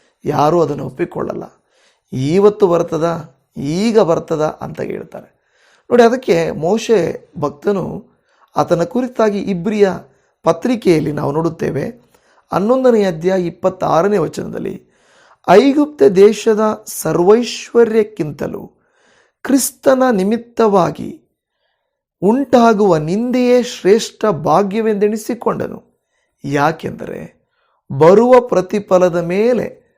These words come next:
ಕಣ್ಣಿಟ್ಟಿದ್ದನು." ಬರುವ ಪ್ರತಿಫಲದ ಮೇಲೆ ನಾವು ಕಣ್ಣಿಡಬೇಕು, ಈಗ ಮಾತ್ರ ಅಲ್ಲ. ಯಾಕೆಂದರೆ ಪ್ರತಿಫಲ ಕೊಡುವವನು ದೇವರು, ಗಮನಿಸುವವನು ದೇವರು. ಅದಕ್ಕೆ ಮೊದಲ ವಾಕ್ಯದಲ್ಲಿ ನಾವು ಓದಿದ್ದು,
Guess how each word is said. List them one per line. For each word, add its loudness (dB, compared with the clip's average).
ಕಣ್ಣಿಟ್ಟಿದ್ದನು." -12
ಬರುವ 6
ಪ್ರತಿಫಲದ -2
ಮೇಲೆ -2
ನಾವು -2
ಕಣ್ಣಿಡಬೇಕು, -6
ಈಗ -4
ಮಾತ್ರ -2
ಅಲ್ಲ. 0
ಯಾಕೆಂದರೆ -2
ಪ್ರತಿಫಲ 0
ಕೊಡುವವನು -4
ದೇವರು, -4
ಗಮನಿಸುವವನು 0
ದೇವರು. -8
ಅದಕ್ಕೆ 0
ಮೊದಲ 2
ವಾಕ್ಯದಲ್ಲಿ 0
ನಾವು -8
ಓದಿದ್ದು, -4